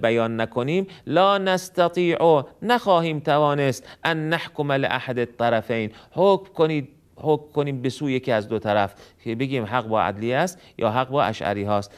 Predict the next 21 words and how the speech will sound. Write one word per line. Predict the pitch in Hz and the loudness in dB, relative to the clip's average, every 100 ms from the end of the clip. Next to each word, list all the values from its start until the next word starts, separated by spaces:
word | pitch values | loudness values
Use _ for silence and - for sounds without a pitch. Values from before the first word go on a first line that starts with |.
| - | -20
که | - 98 | -4 -2
عرض | 120 117 | -2 -2
کردم | 120 110 104 104 113 | 0 0 -2 -4 -4
یه | 143 | -4
جوری | 151 127 | -2 -2
من | 117 | -2
حرف | 107 135 143 | 0 -2 -2
میزنم | 165 160 175 175 | -2 -2 -2 -2
میگید | 131 135 | -2 0
حق | 139 139 | 0 0
با | 127 | 0
اشعری | 107 76 101 98 | -2 -4 -6 -6
است، | - _ _ - - - | -12 _ _ -20 -20 -8
یه | - | 0
لحظه | 180 151 127 139 | 2 2 0 0
بعدش | 135 123 131 | 0 0 -4
یه | |
جور | 165 | -4
دیگه | 143 147 | -4 -4
صحبت | 160 180 185 185 | 0 2 2 0
می‌کنم، | 185 196 220 | -2 0 0